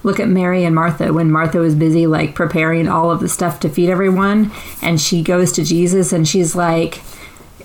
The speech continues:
"Aren't you gonna say something to my sister who's not helping me?" I mean, we've all been there,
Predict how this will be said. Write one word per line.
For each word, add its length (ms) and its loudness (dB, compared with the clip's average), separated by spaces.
"Aren't 260 0
you 60 0
gonna 220 2
say 220 0
something 300 4
to 60 4
my 120 2
sister 340 0
who's 260 2
not 200 0
helping 320 2
me?" 200 4
I 120 -2
mean, 180 2
we've 160 2
all 160 0
been 220 2
there, 280 -2